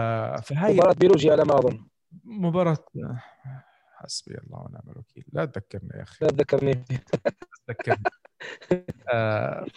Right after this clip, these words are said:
Speaker 1: المهم يعني خسرنا الدوري إحنا بهديك الفترة بعد تقدم تسع نقاط. فالتسع نقاط وفرق السبع نقاط اللي موجود اليوم مش فرق صعب، بس لازم، لازم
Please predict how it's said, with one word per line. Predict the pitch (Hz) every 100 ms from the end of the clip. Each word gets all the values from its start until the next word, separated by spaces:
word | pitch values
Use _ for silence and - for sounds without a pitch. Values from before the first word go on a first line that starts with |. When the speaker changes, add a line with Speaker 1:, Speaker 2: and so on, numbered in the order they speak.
| 143
Speaker 1:
المهم | 139 165 226 214 -
يعني | 139 117 120
خسرنا | - - 202 180
الدوري | 127 165 127 113
إحنا | 123 -
بهديك | 117 110 123 160 120
الفترة | 110 139 - 185 - 185
بعد | 135 160 151
تقدم | 131 _ 120 175 147 127 117
تسع | - 190 190 175
نقاط. | 151 - 98 - _ _ _ _ _ _
فالتسع | 131 117 - _ _ 120 - 180 175 139
نقاط | 123 143 139 - -
وفرق | 110 104 104 147
السبع | 165 - 139 123
نقاط | 123 123
اللي | 107
موجود | 104 107 131
اليوم | 120 123 151 240 _ _ 277
مش | -
فرق | - 104
صعب، | - - - _ _ _ _ _ _ 277
بس | 254 - - _ _ _ _ _ _ _ _
لازم، | 143 170 143 113
لازم | 123 147 120 110 101